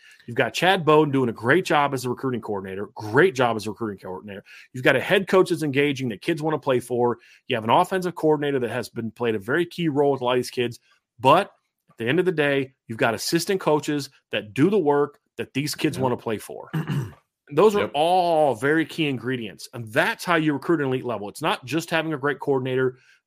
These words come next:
Speaker 1: just having a successful head coach, just having good assistants. It's all of it together. And then you've got Chad Bowden making sure it all is working together and then doing his own bit of recruiting.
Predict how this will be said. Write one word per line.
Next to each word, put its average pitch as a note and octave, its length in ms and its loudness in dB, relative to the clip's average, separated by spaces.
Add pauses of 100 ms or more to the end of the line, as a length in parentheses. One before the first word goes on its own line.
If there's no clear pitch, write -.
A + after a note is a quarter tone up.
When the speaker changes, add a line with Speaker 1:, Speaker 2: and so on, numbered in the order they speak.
Speaker 1:
just D#3+ 320 -2
having D#3+ 280 0
a C3+ 100 -4
successful C3 500 -6
head B2+ 160 -6
coach, A#2+ 360 -2 (400)
just E3+ 280 -2
having E3 260 0
good C#3+ 160 -4
assistants. C3 560 -6
It's B2+ 140 -10 (100)
all C#3+ 220 2
of D3 80 -2
it B2+ 80 -12
together. C3+ 500 -2 (720)
And B2 140 0
then C3+ 120 2
you've C3+ 120 -2
got C3 200 -2
Chad C#3 280 0
Bowden C#3 280 2
making B2+ 220 -4
sure B2 160 -4
it A#2 60 -2
all B2+ 360 0
is A#2 100 -10
working B2+ 260 -4
together A#2+ 420 -4 (300)
and B2+ 120 -4
then C3 100 0
doing C#3 200 0
his C3+ 140 0
own F3 180 2
bit C3+ 120 0
of B2 80 2
recruiting. A#2 500 -2